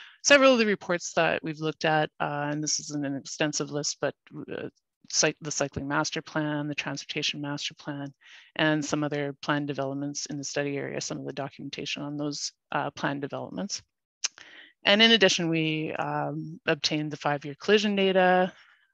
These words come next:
If there was some specific locations that was a little unclear as to what was happening with the collision data, we, uh, drilled down and we requested, uh, specific motor vehicle collision reports, which can provide us with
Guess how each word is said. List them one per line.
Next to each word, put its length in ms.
If 240
there 160
was 180
some 280
specific 600
locations 680
that 160
was 160
a 60
little 280
unclear 340
as 160
to 100
what 140
was 220
happening 560
with 360
the 80
collision 420
data, 320
we, 580
uh, 360
drilled 240
down 260
and 340
we 300
requested, 640
uh, 340
specific 560
motor 240
vehicle 420
collision 380
reports, 500
which 200
can 120
provide 380
us 300
with 140